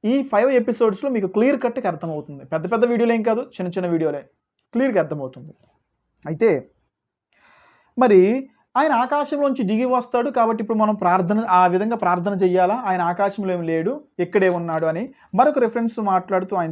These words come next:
చూపిస్తూ కొన్ని వర్డ్స్ని ఉపయోగించారు. ఎప్పటి వరకు ఆయన ఇక్కడ ఈ భూమి మీద ఉంటాడు అంటే, ఇక్కడే ఉంటాడు,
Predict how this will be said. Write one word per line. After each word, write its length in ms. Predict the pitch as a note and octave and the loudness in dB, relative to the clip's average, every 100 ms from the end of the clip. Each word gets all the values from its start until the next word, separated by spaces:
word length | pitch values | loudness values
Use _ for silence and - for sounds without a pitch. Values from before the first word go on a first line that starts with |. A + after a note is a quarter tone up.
| - | -2
చూపిస్తూ 600 | E3 E3+ E3+ E3 D#3+ A3 _ _ | -2 -4 -4 -4 -4 -8 _ _
కొన్ని 360 | - C#4+ B3+ B3+ | 0 2 0 -2
వర్డ్స్ని 520 | F#3+ F#3+ B3+ C4 A#3+ G#3+ | -2 0 0 0 -4 -4
ఉపయోగించారు. 680 | F#3+ F#3 D#3 D3 C#3+ B2+ - _ _ _ _ _ _ _ _ _ - | 0 0 0 -6 -8 -8 -14 _ _ _ _ _ _ _ _ _ 0
ఎప్పటి 380 | G3 G3 D4+ D#4 | 0 4 4 6
వరకు 580 | D4+ D4+ D#4 D4 D4+ - - | 4 4 0 0 -2 -8 -4
ఆయన 140 | A#3+ | -2
ఇక్కడ 180 | B3 B3 | 0 0
ఈ 120 | A3+ | 2
భూమి 300 | G3 E3 A#3 | 0 0 0
మీద 100 | C4 | 2
ఉంటాడు 420 | B3 G3 F#3+ D#3+ G3 | 0 -2 -2 -2 -2
అంటే, 260 | F#3+ D#4+ F4+ | -4 -6 -6
ఇక్కడే 300 | F#3+ C#4 F4 | -2 2 4
ఉంటాడు, 480 | F4 E4+ D#4+ F#3+ | 4 4 4 2